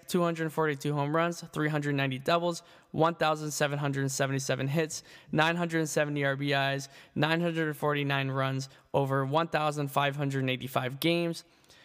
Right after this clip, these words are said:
Very easy statement to make, but these numbers could have been much, would have been much higher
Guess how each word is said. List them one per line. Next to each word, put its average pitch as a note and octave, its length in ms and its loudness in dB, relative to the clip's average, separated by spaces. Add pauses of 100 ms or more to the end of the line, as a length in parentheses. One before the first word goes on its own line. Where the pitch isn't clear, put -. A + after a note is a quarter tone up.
(120)
Very F3+ 320 2
easy F#3 280 -2
statement E3 440 0
to - 80 -2
make, D#3+ 320 0
but D3 140 -6
these D#3 180 -2
numbers D#3 320 0
could - 240 0
have E3 100 -2
been D#3 200 0
much, D#3+ 340 0
would F3+ 340 2
have F3 120 -2
been D3+ 180 2
much D3 220 -2
higher C#3+ 420 0